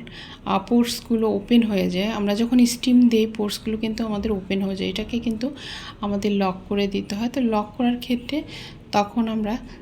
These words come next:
সিরাম অথবা বরফ, এই দুইটা জিনিস আমরা ব্যবহার করব। এই দুইটা, আহ, দিয়ে আমরা স্কিনটাকে, আহ, লক করে দেব।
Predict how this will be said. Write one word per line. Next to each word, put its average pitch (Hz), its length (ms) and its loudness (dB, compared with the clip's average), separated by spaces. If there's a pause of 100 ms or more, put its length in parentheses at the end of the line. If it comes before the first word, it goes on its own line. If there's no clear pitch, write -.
(120)
সিরাম 247 680 4
অথবা 202 640 0 (120)
বরফ, 190 420 0
এই 202 100 0
দুইটা 214 300 0
জিনিস 220 400 0
আমরা 185 240 -2
ব্যবহার 175 380 -4
করব। 185 360 -6
এই 262 160 -2
দুইটা, 202 420 -2 (560)
আহ, 202 180 2
দিয়ে 208 520 0
আমরা 196 320 0
স্কিনটাকে, 202 680 -2 (560)
আহ, 180 360 0 (500)
লক 190 180 2 (100)
করে 180 220 0
দেব। 180 280 -4